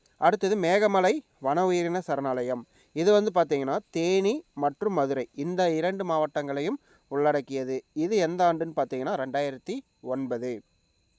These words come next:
அடுத்தது, கோடியக்கரை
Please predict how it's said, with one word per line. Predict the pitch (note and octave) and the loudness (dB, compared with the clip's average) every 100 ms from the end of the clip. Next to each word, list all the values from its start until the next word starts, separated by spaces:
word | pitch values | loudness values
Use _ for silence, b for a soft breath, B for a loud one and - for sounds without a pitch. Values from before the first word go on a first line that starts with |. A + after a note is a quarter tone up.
| _ _ _ _ _ b b b | _ _ _ _ _ b b b
அடுத்தது, | D3 F3+ E3+ B2 C3 A#3+ - _ _ _ _ G3 | 6 6 4 2 2 -2 -6 _ _ _ _ 6
கோடியக்கரை | G#3+ A3+ G#3+ F3 C#3 D3 | 8 8 6 6 4 4